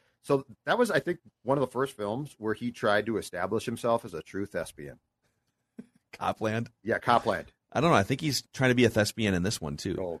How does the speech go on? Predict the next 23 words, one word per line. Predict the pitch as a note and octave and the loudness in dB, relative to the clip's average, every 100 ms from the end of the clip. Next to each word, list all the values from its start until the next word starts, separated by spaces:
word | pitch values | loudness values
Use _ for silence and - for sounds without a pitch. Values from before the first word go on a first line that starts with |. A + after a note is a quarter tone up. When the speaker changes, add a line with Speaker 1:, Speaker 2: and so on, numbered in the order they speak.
| - | -12
Speaker 1:
God. | C2+ C#2 C2+ _ _ | -20 -20 -20 _ _
Speaker 2:
But, | - E2 - | -4 -2 0
um, | F2 D#2+ D#2 D#2 D2 - _ | 0 2 0 -2 -8 -12 _
I | D3+ | 2
don't | |
know. | F#3 C#3+ | 4 6
This | E3 D#3+ | 6 6
might | G3 | 6
actually | A3 G3+ - F3 | 8 6 8 6
be | D3+ | 8
one | C#3 A#2+ B2 | 6 8 8
of | C#3 | 8
the | A#2+ | 6
better | F#2 E2+ G2 A#2 B2 B2+ A#2+ | 4 2 4 6 6 6 4
movies | G2 G#2+ G#2+ A#2+ A#2+ | 2 4 6 4 4
of | A2+ A2 G#2+ | 2 2 4
his | A#2 G2 | 4 4
non-Rocky | G2 F#2+ F#2+ A2 A2+ A#2+ A#2+ - G2 G2+ G#2 A2+ G#2+ - | 2 2 2 4 4 2 0 0 2 2 2 2 2 0
Rambo | F#2 F#2 G2 G2 F#2 | 0 2 4 4 4
career, | - F2 E2 F2+ | 2 -2 2 2
which | G2+ G#2 G2+ | 2 0 0
is | G2 E2 | 0 -2
also | G#2 G#2+ - F#2+ F2 E2 | -2 0 2 4 2 -2